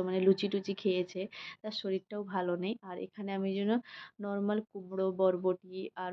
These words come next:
পটল, আলু, গাজর টাজর দিয়ে একটা মানে সিম্পল তরকারি আর রুটি বানাচ্ছি। আর স্যালাড তো আছেই, মিষ্টি আছে, আর আরুষের জন্য রয়েছে চিকেন। তো আরুষ চিকেন দিয়ে রুটি খেয়ে নেবে,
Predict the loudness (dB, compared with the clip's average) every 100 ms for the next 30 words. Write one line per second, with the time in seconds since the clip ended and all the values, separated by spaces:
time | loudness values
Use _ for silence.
0 | -8 -4 -4 -2 -2 2 2 2 0 -2
1 | -2 -4 -8 -10 -10 -14 -8 -2 -2 -2
2 | -4 -6 -4 -4 -4 -2 -2 -2 -8 -6
3 | -4 -4 -6 -6 -6 -6 -2 0 0 -4
4 | -4 -4 -4 -8 -10 -10 -14 -14 -14 -8
5 | -6 -6 -4 -2 0 -2 -6 -6 -6 -2
6 | -2 2 0 -2 -6 -2 -2 -2 -4 -6
7 | -6 -6 -8 -4 -2 -2 -2 -2 -2 0
8 | 2 2 0 -6 -8 -12 -12 -12 -10 -6
9 | -4 -4 -6 -8 -4 0 2 4 2 -2
10 | -6 -4 -2 -2